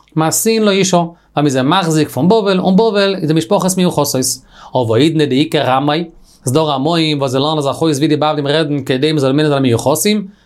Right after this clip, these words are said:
חיישינן, אחד, ביי זיך סארט מענטשן, וואס מיר ווייסן נישט, אז זיי קומען פון בבל, מיר זעט נאר, אז זיי רעדן נאר, אז ווי די בבלים. דערציילט די גמרא, זעירא, ווי קומט משתמט בני דער רבי יוחנן. אז ער משתמט, ווען מען זיך נישט טרעפט מיט רבי יוחנן, פאר וואס?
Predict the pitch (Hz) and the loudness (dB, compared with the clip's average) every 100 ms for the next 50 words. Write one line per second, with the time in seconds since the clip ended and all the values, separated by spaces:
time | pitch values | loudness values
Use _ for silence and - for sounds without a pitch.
0 | _ - 151 143 240 214 190 190 175 190 | _ -4 -2 0 -2 0 -2 -2 -2 0
1 | 170 147 143 160 165 165 175 214 220 - | 0 0 -2 -2 -2 -2 -2 -2 -2 -2
2 | 165 165 180 214 185 151 151 190 190 202 | -2 0 0 0 0 0 0 0 0 2
3 | 233 208 196 - _ - 151 185 202 180 | 2 0 -2 -8 _ -2 0 2 0 0
4 | 156 156 143 196 170 156 147 165 156 117 | 0 0 0 0 0 0 0 0 0 0
5 | 110 113 117 - - 120 147 190 190 165 | -2 -4 -8 -18 -8 -4 -4 -2 0 0
6 | 190 175 139 151 208 160 151 143 139 131 | 0 0 0 0 0 2 0 0 -2 -2
7 | 135 - 180 202 165 139 143 160 170 151 | -4 -2 0 2 0 0 0 2 2 0
8 | 135 127 120 113 110 110 - _ _ - | 0 0 0 0 -2 -4 -12 _ _ -6
9 | 185 185 175 - 220 220 180 170 165 160 | -2 0 -2 -2 -2 0 -2 -2 -2 -2
10 | - 196 185 156 135 127 135 120 123 139 | -2 -2 0 -2 -2 0 0 -2 -2 -4
11 | 113 113 120 - | -2 -4 -4 -10